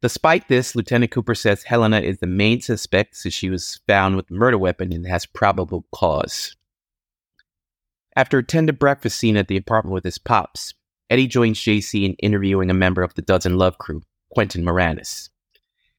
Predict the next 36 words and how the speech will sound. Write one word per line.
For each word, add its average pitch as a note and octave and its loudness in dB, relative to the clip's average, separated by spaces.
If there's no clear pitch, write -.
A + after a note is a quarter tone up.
He F3 4
is F3 4
played C#3 2
by A#2 4
Lawrence G#2 2
Gilliard, G#2 0
who F#2 -4
you F2 -2
may F#2 0
know F2+ 2
as E2+ -4
D'Angelo F2 -2
Barksdale F2 0
from - -10
The E2 -6
Wire G2+ 2
or F2 -4
Bob E2+ 2
Stuckey F2 -6
from E2 -6
The E2 -4
Walking D#2+ -8
Dead. A2+ 2
He - -8
denies D3+ 2
he D#3 0
and C3+ 2
his A#2 -2
crew B2 0
had A2+ 2
anything C#3+ 2
to C3 2
do A#2+ 2
with A2 0
Wilson's G#2+ 0
murder F#2 2